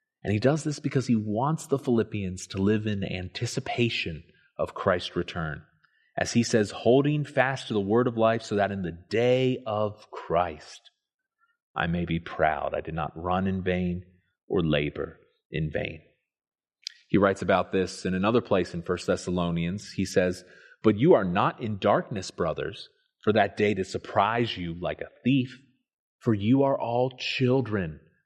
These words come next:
of light, children of the day. We are not of the night or of the darkness. So then let us not sleep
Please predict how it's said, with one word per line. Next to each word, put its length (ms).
of 180
light, 540
children 760
of 160
the 100
day. 420
We 140
are 80
not 220
of 140
the 80
night 640
or 180
of 160
the 80
darkness. 880
So 220
then 200
let 260
us 300
not 460
sleep 640